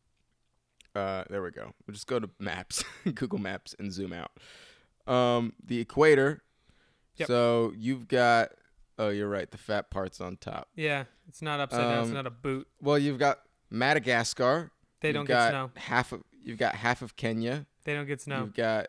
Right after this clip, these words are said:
Speaker 1: you've got South Africa. They all get snow. Egypt gets snow.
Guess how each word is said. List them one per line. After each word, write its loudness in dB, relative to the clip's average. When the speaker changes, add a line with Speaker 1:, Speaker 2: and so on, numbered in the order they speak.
Speaker 1:
you've -10
got 0
South 0
Africa. -2
They -2
all 4
get -2
snow. -2
Egypt -4
gets -6
snow. -10